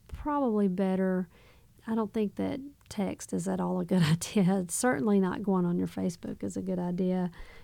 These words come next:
for something like that. And I would say this, do not put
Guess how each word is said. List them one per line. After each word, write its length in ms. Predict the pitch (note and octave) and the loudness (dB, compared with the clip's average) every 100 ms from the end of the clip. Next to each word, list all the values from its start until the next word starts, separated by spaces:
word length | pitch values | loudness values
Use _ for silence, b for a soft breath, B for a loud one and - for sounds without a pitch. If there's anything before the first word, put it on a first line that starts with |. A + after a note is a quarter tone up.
| B | B
for 120 | - | -2
something 480 | G3+ A3 F#3+ G3 F#3 | 0 2 2 2 0
like 220 | F3+ F#3 | -2 -4
that. 460 | G3+ F#3 F3+ F3+ - | -2 0 2 0 -4
And 160 | C#4+ A#3 | 2 4
I 60 | A#3+ | 4
would 220 | C4+ D4 | 4 2
say 240 | - A3+ | 2 2
this, 460 | G3+ G3 F#3 - - b b _ - | 4 4 0 -6 -14 b b _ -2
do 140 | G#3+ A#3 | 4 6
not 240 | A3+ - | 6 4
put 380 | - B3+ A3+ | 2 4 4